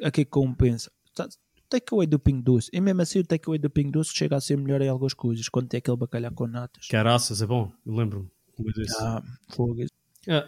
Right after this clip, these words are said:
Speaker 2: o, o Natal na Madeira, já sabe, é o melhor a nível de comer, é o melhor a nível de iluminações. O fogo de artifício, pff,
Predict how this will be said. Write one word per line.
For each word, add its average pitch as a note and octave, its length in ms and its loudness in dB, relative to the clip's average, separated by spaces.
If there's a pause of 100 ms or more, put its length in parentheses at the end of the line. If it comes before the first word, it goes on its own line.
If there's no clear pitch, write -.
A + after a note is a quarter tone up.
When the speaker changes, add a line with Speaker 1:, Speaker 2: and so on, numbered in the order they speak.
(140)
Speaker 2:
o, E3+ 320 -4
o F3 40 2
Natal F#3 240 0
na E3+ 80 0
Madeira, D3+ 480 -2 (180)
já C#3+ 140 2
sabe, - 280 -6 (160)
é D#3 80 0
o D3+ 40 2
melhor E3+ 220 2
a F3 40 2
nível D#3+ 280 0
de - 80 -18
comer, A#2+ 520 -4
é D3 80 0
o D3 60 4
melhor D#3+ 360 6
a D#3 60 6
nível D3 320 6
de C3 160 4
iluminações. C3+ 840 2 (280)
O D#3+ 60 -2
fogo F3+ 240 2
de F#3 80 2
artifício, - 500 2
pff, - 380 -2